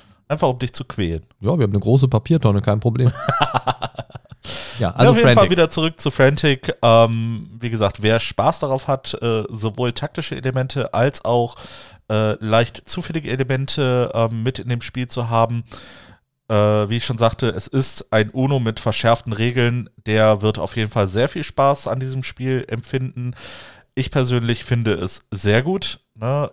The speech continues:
Speaker 1: Eben durch diese, äh, zufälligen Elemente. Das bringt nochmal so ein bisschen Würze, ein bisschen Dynamik in, äh, in das Spiel rein. Und, äh, man kann es trotzdem weiterhin sehr taktisch spielen, indem man dann halt, äh, auch Karten spielt, äh,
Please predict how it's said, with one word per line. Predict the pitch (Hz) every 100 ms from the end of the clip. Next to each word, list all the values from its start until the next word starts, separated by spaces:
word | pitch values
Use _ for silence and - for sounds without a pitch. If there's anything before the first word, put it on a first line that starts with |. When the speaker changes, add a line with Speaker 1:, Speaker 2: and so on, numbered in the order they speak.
| -
Speaker 1:
Eben | 113 120 110 107
durch | 123 131 -
diese, | 139 131 131 127 127 120
äh, | 120
zufälligen | 135 135 127 123
Elemente. | 101 117 117 123 123
Das | 104
bringt | - 113 101
nochmal | 107 107 104
so | 104
ein | 101
bisschen | 110 - 95 85
Würze, | 165 202 -
ein | 151
bisschen | 120 - 113
Dynamik | 101 104 160 160 -
in, | 135 135 131 113
äh, | 120
in | 113 127
das | 123
Spiel | - 131 120
rein. | 117 117 113 - - - - - _
Und, | 113 113 113 113 -
äh, | 113 113 110
man | 107
kann | 117 107
es | -
trotzdem | - 127 - - 135 131 117
weiterhin | 117 135 120 117 117
sehr | 104 98
taktisch | 120 120 131 -
spielen, | 120 117 104
indem | 107 113
man | 104
dann | 98 98
halt, | 98 95 95 - 110
äh, | 92 98
auch | 101 -
Karten | 110 107 113
spielt, | - 110 107 104 -
äh, | 120 101 98